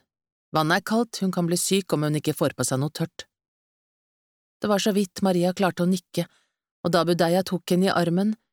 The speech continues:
lot hun seg føre mot resten av seterfolket som hadde gitt seg til på den nærmeste høyden. De hadde visst skjønt at de skulle raste, for de holdt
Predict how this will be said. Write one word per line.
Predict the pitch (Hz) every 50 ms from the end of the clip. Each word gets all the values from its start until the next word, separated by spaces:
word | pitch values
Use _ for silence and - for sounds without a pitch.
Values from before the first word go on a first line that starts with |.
| _ _ _
lot | - 226 240 226 -
hun | 226 226
seg | - 233 226
føre | - - 247 220 185 170 170 170
mot | 185 190 -
resten | 170 160 151 - - - 175 160
av | 160 -
seterfolket | - 175 143 - 160 - - - 151 139 - - 175 175 - _ _ _ _
som | - - 208
hadde | 202 185 202
gitt | 196 170 147 - -
seg | 175 165 -
til | 185 175 190 180
på | - 180 175
den | 180 180 175
nærmeste | 170 147 131 131 - - - 170 165
høyden. | 160 160 135 113 - 107 - - _ _ _ _ _ _ _ _ _ _ _ _ _ _ _ _ _ _
De | - 175 208
hadde | 214 208 165 165
visst | 180 180 - - - -
skjønt | - - - 165 160 165 170 -
at | 156 -
de | 139
skulle | - - - 139 127 156 165
raste, | 185 180 - - - - 185 180 - _ _ _ _ _ _ _ _
for | - -
de | 202 214 208
holdt | 208 180 -